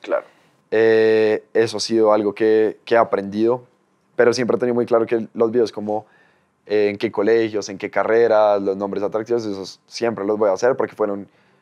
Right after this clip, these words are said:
Speaker 2: como los insignia, los, los que me han ayudado a, a construir el proceso que vengo haciendo. Pero el reinventarse es duro porque uno, la gente a veces dice,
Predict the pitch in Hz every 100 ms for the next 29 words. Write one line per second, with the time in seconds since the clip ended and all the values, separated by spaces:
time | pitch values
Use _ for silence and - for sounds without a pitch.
0 | _ _ - 120 113 110 98 117 98 92
1 | 87 90 90 87 - _ _ _ _ -
2 | 98 - 98 98 95 92 92 101 107 101
3 | 104 110 101 95 95 92 - 98 - 98
4 | - 107 95 - _ _ _ _ - 98
5 | - 101 104 92 90 104 101 95 95 110
6 | 101 101 _ _ _ _ _ - 131 135
7 | 127 123 123 127 127 127 123 120 _ _
8 | - 110 113 151 139 107 104 95 107 117
9 | 101 101 101 101 104 101